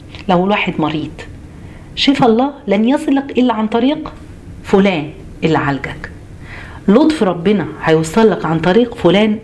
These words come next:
اللي ضحكك، اللي ود معاك. إيه، سبحان الله، ود ربنا هيوصلك عن طريق اللي إيه؟ فلان اللي سأل عنك وسترك وعمل. هي دي. يبقى لا يكتمل شكرك لله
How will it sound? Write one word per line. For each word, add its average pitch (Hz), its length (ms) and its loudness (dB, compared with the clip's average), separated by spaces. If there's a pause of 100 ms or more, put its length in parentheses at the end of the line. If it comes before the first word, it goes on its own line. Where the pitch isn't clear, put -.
اللي 143 140 0
ضحكك، - 680 -4 (580)
اللي 156 260 4
ود 156 520 2
معاك. 139 680 -4 (720)
إيه، 214 220 6
سبحان - 340 2
الله، 208 140 2
ود 240 240 4
ربنا 233 400 2
هيوصلك 269 480 0 (380)
عن 170 160 4
طريق 226 340 2
اللي 196 160 0
إيه؟ 208 260 0 (840)
فلان 247 380 6
اللي 202 220 0
سأل 175 340 0
عنك 160 540 -2 (260)
وسترك 160 640 0 (260)
وعمل. - 260 0 (340)
هي 240 220 4
دي. 220 260 -2 (800)
يبقى 156 200 -2
لا 196 100 2
يكتمل 202 500 0
شكرك 170 640 -2
لله 180 280 2